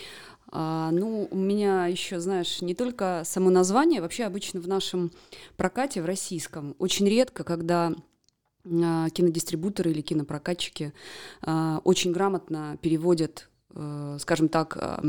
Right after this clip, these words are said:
оригинальное название, то есть они как бы пытаются не только перевести его, но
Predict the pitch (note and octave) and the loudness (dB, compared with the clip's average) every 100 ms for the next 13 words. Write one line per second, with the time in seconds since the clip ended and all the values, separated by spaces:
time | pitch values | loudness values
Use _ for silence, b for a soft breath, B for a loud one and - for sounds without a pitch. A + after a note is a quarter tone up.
0 | D3 - F3+ G3+ G3 F3+ F3+ G3 A3 E4 | 0 0 4 4 6 4 4 2 2 4
1 | D#4 G#3+ F#3+ - G#3 G3+ F#3 F#3+ G3 G#3+ | 4 4 0 0 -2 -2 -4 -4 -2 0
2 | G3+ F#3 - F#3 F#3 B B B G#3 D4+ | 0 -2 -4 -4 -6 B B B 6 6
3 | D#4+ C#4 B3+ - - - A3 A3+ A3+ - | 6 4 0 -4 -12 2 6 8 8 4
4 | - G#3 G3 F#3 F#3+ F3+ G3 B3+ | 2 4 6 8 8 8 6 2